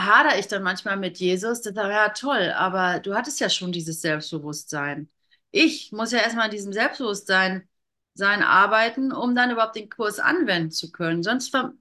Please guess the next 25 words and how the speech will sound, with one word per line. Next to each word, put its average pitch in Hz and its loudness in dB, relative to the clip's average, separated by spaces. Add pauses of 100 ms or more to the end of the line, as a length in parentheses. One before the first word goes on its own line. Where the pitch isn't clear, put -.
(140)
sonst, 240 2
äh, 220 0 (500)
sonst 240 -2
verwende 262 2
ich - -8
den 247 -4
Kurs 269 -2
nur 269 0
dazu, 269 -2
noch 262 -2
hier 285 -2
länger 269 0
rumzumachen, 165 -2
ja, 220 2
und 233 -2
ein 240 -4
spiritueller 247 -2
Sucher 240 0
zu 180 -6
sein, 170 0
der 180 0
irgendwo 247 0
das 240 -4
Glück 285 -4
dann 220 0